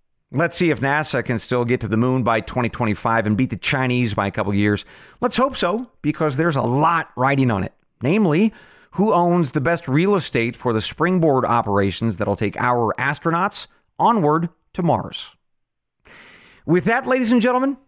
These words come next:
we conclude this morning's episode of The Wright Report. But I have one more thing before I let you go. So enjoy this next break, which will be ad-free for now, and we'll be right back. Welcome back to The Wright Report with one more thing before I let you go.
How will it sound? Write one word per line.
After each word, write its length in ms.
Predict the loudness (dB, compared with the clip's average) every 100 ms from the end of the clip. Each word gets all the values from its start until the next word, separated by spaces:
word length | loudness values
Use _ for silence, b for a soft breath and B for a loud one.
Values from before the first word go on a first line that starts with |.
| _
we 240 | 0 2
conclude 720 | 4 2 2 2 2 2 0 0
this 300 | 0 0 0
morning's 360 | 0 2 2
episode 640 | 0 0 -2 0 0 0 -2
of 100 | -2
The 80 | 0
Wright 240 | 0 -2
Report. 360 | -4 -4 -8 -12 -6
But 240 | -2 0
I 260 | 0 0 0
have 240 | -2 0
one 220 | 0 0
more 180 | 2 0
thing 280 | 0 -2 -2
before 260 | -2 0 2
I 20 |
let 220 | 0 0
you 40 |
go. 260 | -2 -2 -4 _ B B B
So 240 | -6 -2 2
enjoy 460 | 2 2 2 2
this 240 | 2 0 0
next 260 | -2 -4
break, 320 | -2 0 0 0
which 320 | 0 0 -2
will 220 | 0 2
be 260 | 2 0 0
ad-free 520 | -2 -2 -2 -2 -6 _
for 120 | -2
now, 360 | 0 -2 -6 -10 -20 -20 _ _ -4
and 160 | 0
we'll 100 | 2
be 120 | 2
right 260 | 2 2 -2
back. 300 | -10 -14 _ _ _ _ _ _ _ _ _ _ _ _ _ _ B B B
Welcome 340 | 0 0 0 -2
back 200 | -2 -2
to 80 |
The 60 | 0
Wright 180 | 0 0
Report 480 | -2 0 2 2 2
with 260 | 0 0
one 320 | -2 0 2 4
more 220 | 4 2
thing 360 | 0 0 0
before 340 | 0 0 2 2
I 20 |
let 220 | 2 -2
you 80 | -2
go. 200 | -2 -4